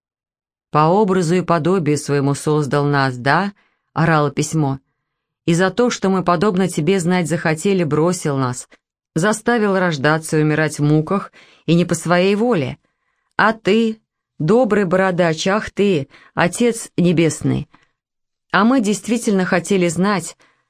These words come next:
потому что ты сам создал знание и сам создал наш мозг таким, что знание является его пищей. И за то, что мы хотели знать, то есть быть равными тебе, ты и проклял нас, и прогнал,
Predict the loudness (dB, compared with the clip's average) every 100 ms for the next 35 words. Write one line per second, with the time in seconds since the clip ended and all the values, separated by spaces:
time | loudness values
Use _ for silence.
0 | _ _ -6 0 2 2 0 -4 -2 -2
1 | 0 -2 0 0 0 2 0 2 0 2
2 | 0 0 -2 -2 -2 -2 -2 -2 0 0
3 | 0 -2 -2 -2 -4 -4 -2 -2 -2 -2
4 | -2 -4 -2 0 0 0 -2 0 0 -2
5 | -2 -4 -4 -4 -4 -4 -6 -10 _ _
6 | -20 _ -4 -2 0 0 -2 -2 0 0
7 | -2 -2 0 0 0 0 0 -2 -2 -2
8 | -2 -2 -2 0 0 2 2 0 -2 -4
9 | 0 0 -2 -8 -20 _ _ -4 0 0
10 | 0 0 0 0 0 0 0 -2 -2 0
11 | 0 2 0 0